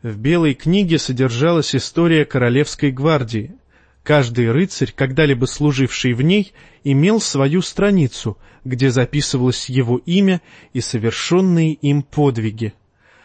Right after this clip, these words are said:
В левом верхнем углу каждой страницы был нарисован яркими красками щит,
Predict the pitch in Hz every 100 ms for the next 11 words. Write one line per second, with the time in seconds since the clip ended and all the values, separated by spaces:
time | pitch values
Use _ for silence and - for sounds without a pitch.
0 | _ _ 117 127 165 147 127 120 156 -
1 | 127 113 110 117 151 - 143 123 123 -
2 | - 113 139 190 - 117 107 139 139 120
3 | 113 - 185 175 139 113 156 147 - 113
4 | 107 131 160 - 170 180 - - 127 104
5 | -